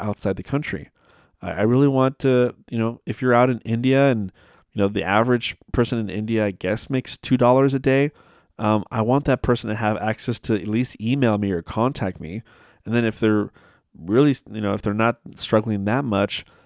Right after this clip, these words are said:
they can get Monday through Friday footage. They can meet with me, um, online on my Zoom every single month. I mean, I just wanna, they, they can even be in my book and they're in the middle of nowhere. I, I really want,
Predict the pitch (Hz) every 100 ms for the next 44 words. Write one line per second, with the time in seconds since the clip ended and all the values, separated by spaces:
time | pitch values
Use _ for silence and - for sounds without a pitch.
0 | _ _ - 117 123 147 123 101 113 -
1 | 107 104 113 127 - 107 - 104 104 95
2 | - 127 123 101 98 - - 107 - 104
3 | 98 90 113 170 151 117 - 98 95 110
4 | _ _ _ _ _ 107 104 101 98 110
5 | 110 107 113 131 117 107 104 98 101 -
6 | 139 151 104 101 101 101 98 98 101 110
7 | - 107 98 120 123 131 110 101 - -
8 | - 117 113 123 135 131 117 117 117 95
9 | 87 101 120 160 143 101 101 104 107 101
10 | 107 113 104 98 101 110 123 107 113 117
11 | _ - _ _ - 110 120 139 151 135
12 | 113 110 107 -